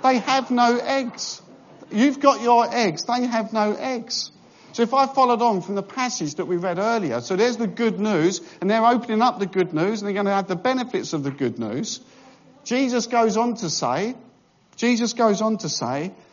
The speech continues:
make disciples of all nations, baptizing them like we're doing tonight with Ella, teaching them, "And surely I am with you to the very end of the age." So you've got your gift, so you're okay. That's good. What about them? Who's gonna give them their gift?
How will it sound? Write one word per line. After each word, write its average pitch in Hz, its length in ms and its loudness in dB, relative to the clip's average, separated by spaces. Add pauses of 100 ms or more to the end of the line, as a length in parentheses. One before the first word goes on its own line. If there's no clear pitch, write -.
(280)
make 240 360 0
disciples 220 600 -2
of 196 80 -2
all 214 120 2
nations, 220 560 -2
baptizing 233 760 -4
them 156 140 0
like 214 180 0
we're 208 80 -4
doing 214 240 -2
tonight 226 380 -6
with 180 120 -4
Ella, 214 380 -2 (320)
teaching 254 440 2
them, 196 120 2
"And 175 100 2
surely 240 580 2 (160)
I 208 120 0
am 202 120 -2
with 220 180 -2
you 196 80 -6
to 190 120 -6
the 190 80 0
very 185 320 2
end 160 220 0
of 156 140 -6
the 165 120 -4
age." 202 500 -2 (260)
So - 100 -4
you've 240 240 2
got 254 180 2
your 240 300 4
gift, 180 500 -6 (300)
so - 160 -8
you're 220 260 4
okay. 208 400 -2 (640)
That's 185 160 -4
good. 175 320 -6 (180)
What 202 160 0
about 220 260 -4
them? 185 220 -6 (680)
Who's 220 200 0
gonna 226 200 -4
give 214 200 -6
them 185 200 -6
their 180 160 -2
gift? 113 360 -16